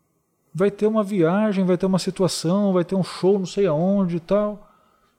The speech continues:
Ah, mas isso não vai me agrega-, agradar em nada. Ah, mas é o Rolling Stone, sei lá que tá vindo, aqui em Prudente. Ah, mas vai me agra-, agregar alguma coisa? Ah, mas todo mundo vai. Tá, todo mundo, mas eu não vou.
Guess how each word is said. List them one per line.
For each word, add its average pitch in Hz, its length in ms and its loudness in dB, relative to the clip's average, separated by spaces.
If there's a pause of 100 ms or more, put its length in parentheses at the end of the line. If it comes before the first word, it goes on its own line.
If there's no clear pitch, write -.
(140)
Ah, 220 40 -10
mas 208 200 0
isso 214 320 -6
não 208 260 0
vai 202 220 4
me 202 140 -2
agrega-, 180 460 0
agradar 180 320 2
em 202 60 2
nada. 180 360 0
Ah, 226 60 -6
mas 208 160 0
é 220 60 0
o 160 100 2
Rolling 196 280 0
Stone, 190 320 -2
sei 196 140 -2
lá 190 100 2
que 185 80 -6
tá 170 100 4
vindo, 190 300 0
aqui 208 140 -2
em 202 60 2
Prudente. 185 460 0
Ah, 277 100 -10
mas 247 440 -12
vai 247 120 2
me 240 100 -4
agra-, 196 280 0 (160)
agregar 175 460 0
alguma 147 320 2
coisa? 170 340 2 (260)
Ah, 247 100 0
mas 240 160 2
todo 254 380 0
mundo 226 240 2
vai. 170 320 -2 (920)
Tá, 180 240 -8
todo 175 300 -2
mundo, 147 260 2
mas 135 200 0
eu 143 100 4
não 156 100 2
vou. 110 220 -6